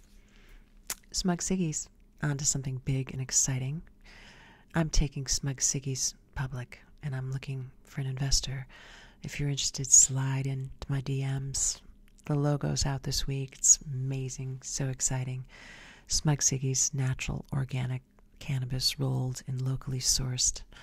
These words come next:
paper in the pretty marigold and indigo boxes. Smug Siggy's for you, for him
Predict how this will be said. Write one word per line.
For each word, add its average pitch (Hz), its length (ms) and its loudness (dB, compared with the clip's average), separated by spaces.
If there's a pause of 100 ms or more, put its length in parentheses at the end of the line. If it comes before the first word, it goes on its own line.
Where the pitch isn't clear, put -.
(1120)
paper 135 720 -2 (580)
in 139 160 0
the 135 100 -2 (540)
pretty 143 320 6
marigold 127 680 -2
and 131 160 -8
indigo 139 400 -2
boxes. - 720 -4 (840)
Smug 147 320 2
Siggy's 156 580 2 (2250)
for - 160 -4
you, 156 300 2 (540)
for - 140 -8
him 156 380 0